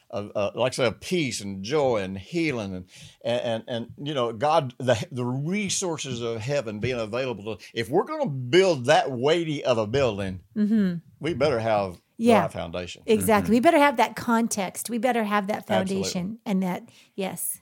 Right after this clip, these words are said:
Speaker 2: I love it.
Speaker 1: Now, now, we touched on this. Well, a-, actually, before I, before I even go into that part, l-, let me just say this.
Speaker 2: Yeah.
Speaker 1: This, you know, we talked about how that the children of Israel coming out of Egypt, crossing the,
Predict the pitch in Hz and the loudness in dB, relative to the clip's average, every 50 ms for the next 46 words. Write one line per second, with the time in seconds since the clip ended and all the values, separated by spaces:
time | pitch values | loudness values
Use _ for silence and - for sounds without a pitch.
0 | _ - - 196 185 196 190 185 170 170 165 156 180 - _ _ _ _ 156 147 | _ -12 -8 -4 -4 -2 -2 -4 -4 -2 -2 -2 -2 -4 _ _ _ _ -2 -2
1 | 165 226 294 302 - - 247 233 214 - - - 160 135 131 123 120 110 110 - | -2 -2 -2 -4 -4 -2 -2 -2 -2 -4 -6 -6 -4 -4 -4 -2 -2 -2 -2 -4
2 | - - - _ _ _ _ _ _ _ _ _ _ _ _ _ _ _ - 220 | -8 -12 -14 _ _ _ _ _ _ _ _ _ _ _ _ _ _ _ -4 -4
3 | 247 233 392 - - - - - 196 190 147 143 135 131 165 185 185 185 175 156 | -4 -4 0 2 2 2 4 4 2 2 2 0 -2 -2 0 2 4 4 4 2
4 | 135 123 180 220 233 226 208 175 156 139 151 151 143 120 117 110 123 110 - - | 0 -2 0 2 2 4 2 0 0 0 0 0 0 0 -2 -2 -2 -2 -2 -2
5 | 110 101 104 123 - 123 139 - - 160 170 160 147 135 - 135 120 113 101 87 | -4 -4 -4 -4 -6 -8 -8 -6 -6 -6 -6 -6 -6 -4 -2 -2 0 0 -2 -4
6 | 80 78 - - - 262 240 208 - - - _ _ - - _ _ _ _ _ | -8 -10 -14 -14 -6 -2 0 0 0 -2 -6 _ _ -20 -20 _ _ _ _ _
7 | _ _ _ _ _ _ _ _ _ _ - 151 - - - - - _ _ _ | _ _ _ _ _ _ _ _ _ _ -14 -12 -10 -10 -10 -12 -16 _ _ _
8 | _ 156 151 151 147 139 143 185 226 - - 208 185 190 185 - 151 127 123 117 | _ -2 0 0 2 2 2 2 0 0 -2 -2 -2 -2 -2 -2 -2 -2 0 0
9 | 120 120 - 131 131 135 139 131 113 110 110 107 - - _ _ _ _ _ _ | -2 -2 -4 -2 0 0 0 0 -2 -4 -6 -6 -6 -10 _ _ _ _ _ _
10 | _ _ _ _ _ _ - 107 107 101 - - - 151 165 175 220 254 254 233 | _ _ _ _ _ _ -14 -12 -12 -10 -6 -2 -2 0 0 0 0 0 0 0
11 | 254 233 202 175 139 127 120 113 107 113 120 120 - _ _ _ _ _ _ _ | 2 0 0 0 0 -2 -2 -2 -2 -4 -6 -10 -16 _ _ _ _ _ _ _
12 | _ - - - - 127 139 165 196 202 202 - 165 196 196 202 180 160 139 123 | _ -18 -12 -4 -2 0 0 0 -2 -2 -2 -2 -2 0 0 -2 -4 -4 -6 -6
13 | 104 98 113 - - _ _ _ _ _ _ _ _ _ _ _ _ _ _ _ | -8 -8 -10 -12 -14 _ _ _ _ _ _ _ _ _ _ _ _ _ _ _
14 | _ - - - - - 131 180 190 - - 202 196 190 180 - 156 151 156 135 | _ -10 -4 0 2 4 4 4 4 2 0 -2 -4 -4 -6 -6 -6 -6 -6 -6